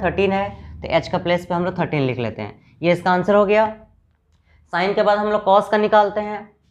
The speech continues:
तो cos theta is equal to, देखिए यहाँ पर cos theta is equal to होता है b by h, तो हम लोग cos theta is equal to लिख लेते हैं b by h। b, तो b जो है वो, लिसन, सॉरी,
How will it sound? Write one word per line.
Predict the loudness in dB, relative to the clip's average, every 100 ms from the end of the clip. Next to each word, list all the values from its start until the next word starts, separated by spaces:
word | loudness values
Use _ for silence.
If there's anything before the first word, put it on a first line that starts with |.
| _ _
तो | -4 -4 -4 -12 -20 _ _ _
cos | -2 0 -2 -4
theta | -2 -2 0 -4 -6
is | -4 -2
equal | 0 0 0
to, |
देखिए | 0 0
यहाँ | 0 -2
पर | -4
cos | -2 0 0
theta | -2 0 -2
is | -2
equal | -4
to | -2
होता | -4 -4
है | -2
b | 0 4
by | 4 4 -2 -18 -4 -2
h, | -2 -6 -14 -18 _ _
तो | -4
हम | 0
लोग | 0
cos | 0 -4 -2
theta | -2 0
is |
equal | 0 0
to | 0
लिख | 0
लेते | 0 -2
हैं | -4 0
b | 2
by | 2 2 0 -10 -20 _ -8
h। | -6 -6 -8 -16 -20 -6
b, | 2 2 2 -4 -16 _
तो | -4 -2 0
b | 0 2
जो | 2
है | 2
वो, | 2 0 -2 -4 -6
लिसन, | -8 -8 -10
सॉरी, | -10 -10 -12